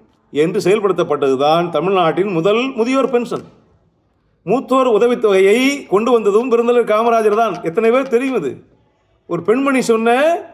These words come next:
செய்தியை கேட்டு, அப்ப இருபது ரூபா, யோசிச்சு பாருங்க, மாதம் இருபது ரூபாய் மூத்தோர் ஓய்வூதியம் வழங்கியது பெருந்தலைவர் காமராஜர்.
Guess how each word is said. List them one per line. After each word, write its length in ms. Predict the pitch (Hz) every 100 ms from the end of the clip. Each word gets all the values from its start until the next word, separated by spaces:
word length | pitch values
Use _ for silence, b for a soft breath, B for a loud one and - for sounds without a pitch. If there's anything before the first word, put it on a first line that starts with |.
| - _
செய்தியை 480 | - 220 240 226 208
கேட்டு, 680 | 208 208 180 165 175 233 233 - - _ _ _ _ -
அப்ப 220 | 160 214
இருபது 260 | 220 240
ரூபா, 300 | 240 254 180
யோசிச்சு 260 | 170 190 202
பாருங்க, 280 | 170 151 139
மாதம் 360 | 156 196 254
இருபது 320 | 220 202 196 175
ரூபாய் 500 | 156 170 180 180 185 - _ _ -
மூத்தோர் 380 | 220 269 254 220
ஓய்வூதியம் 840 | 190 202 180 160 151 165 180 180 - _ _ _ -
வழங்கியது 760 | 190 240 190 160 160 165 170
பெருந்தலைவர் 400 | 170 240 233 226
காமராஜர். 480 | 202 240 233 143 117